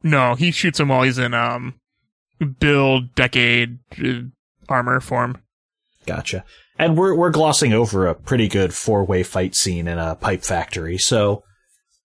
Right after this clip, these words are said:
Speaker 2: it's
Speaker 1: Yeah.
Speaker 2: just, there's not really much to talk about when everyone comes to Null in that fight, so.
Speaker 1: Yeah, everybody just kind of fights. They're just like, "Shogo, you need to realize you're evil."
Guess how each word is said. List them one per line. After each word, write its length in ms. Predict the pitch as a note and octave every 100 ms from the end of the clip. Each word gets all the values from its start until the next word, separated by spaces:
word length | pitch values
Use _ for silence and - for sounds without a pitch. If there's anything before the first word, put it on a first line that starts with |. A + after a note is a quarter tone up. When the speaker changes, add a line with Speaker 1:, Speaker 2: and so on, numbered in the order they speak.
| _
Speaker 2:
it's 140 | -
Speaker 1:
Yeah. 100 | D3
Speaker 2:
just, 220 | B2 A#2+ -
there's 200 | G#2+ G#2
not 160 | A#2
really 180 | A2 A2+
much 280 | A2 G#2+ -
to 80 | -
talk 300 | - G2+ -
about 320 | A#2 A#2 A2
when 400 | F#2+ F#2 F2+ F2
everyone 500 | F2+ F#2+ G#2+ G2+ F#2+
comes 280 | F#2 G2 G2
to 80 | F2+
Null 360 | E2+ F2+ F2 F2
in 140 | E2
that 180 | E2+ -
fight, 320 | F#2+ A2 -
so. 280 | - E2+ D#2+ _ _ - _ _ _ _ _
Speaker 1:
Yeah, 120 | D#3+
everybody 240 | D3+ A#3 G#3+
just 140 | F#3
kind 160 | F3 D3+
of 80 | -
fights. 380 | C3+ C3 -
They're 140 | - C3
just 140 | C3
like, 200 | B2 B2
"Shogo, 800 | - - F#3 F#3 F3+ D#3 C#3 C3+
you 80 | C#3+
need 160 | E3 F#3
to 80 | F3
realize 360 | F3 E3+ D#3+
you're 80 | E3
evil." 680 | E3 F#3+ E3+ D#3+ C#3+ B2+